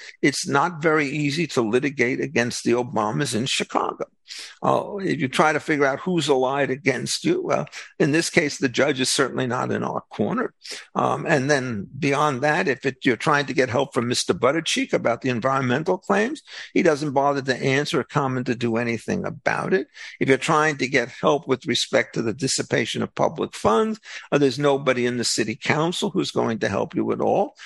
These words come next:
You're certainly not gonna get any help at this point from the mayor, who's also very devoted to, um, Obama, the governor, uh, Mister Pritzker, not gonna happen there. Uh, the attorney general of the state of Illinois, uh, the district attorney with respect to the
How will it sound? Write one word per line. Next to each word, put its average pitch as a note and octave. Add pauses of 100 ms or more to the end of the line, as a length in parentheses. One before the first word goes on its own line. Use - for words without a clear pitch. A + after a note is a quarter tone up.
(120)
You're D#3
certainly D#3
not C#3+
gonna C3+
get B2+
any B2
help B2
at -
this B2
point A#2
from A2
the G2+
mayor, G2+ (320)
who's B2+
also B2
very A#2+
devoted A2+
to, A2
um, - (200)
Obama, C#3+
the D3+
governor, D3
uh, B2
Mister C3
Pritzker, C3
not A2+
gonna C#3
happen C3+
there. F3 (260)
Uh, C3
the A#2+
attorney C#3+
general D3
of D3+
the D3+
state D#3
of D#3+
Illinois, F#3
uh, C3
the A#2
district C#3+
attorney D#3+
with D3
respect D3
to D3+
the D3